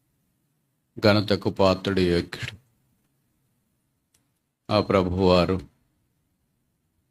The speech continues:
ఆరాధించడానికి అర్హుడు. సియోనులో ఆయన బహుకీర్తనీయుడైన వాక్యంలో జ్ఞాపం చేయబడుతూ వచ్చింది.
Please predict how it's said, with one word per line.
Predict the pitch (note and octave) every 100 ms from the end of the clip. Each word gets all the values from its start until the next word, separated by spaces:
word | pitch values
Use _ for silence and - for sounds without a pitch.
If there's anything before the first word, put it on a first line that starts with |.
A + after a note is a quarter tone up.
| _ -
ఆరాధించడానికి | G2 G2+ G2+ G#2 G#2+ G#2 - G#2+ G2 F#2+ - _ _ _ _ _ _ _ _ _ G2+ G2 F#2+ F2+
అర్హుడు. | F2+ E2+ - E2+ D#2+ E2 _ _ _ _ _ _ _ _ _ _ _ _ _ _ _ -
సియోనులో | - A2+ G#2+ G#2 G2+ F#2+ G2 G2+ - - _ _ _ _ _ _ _ _ _ _ -
ఆయన | G#2+
బహుకీర్తనీయుడైన | G2 G2 G2 G2 A#2 A2 - A2 G#2 F#2+ F#2 F#2
వాక్యంలో | F2+ F2 D#2+ F#2+ F2 F2
జ్ఞాపం | D#2+ F2 E2+ F2 G2+
చేయబడుతూ | F#2+ F#2 E2+ E2+ D#2+ -
వచ్చింది. | E2 D#2+ - - -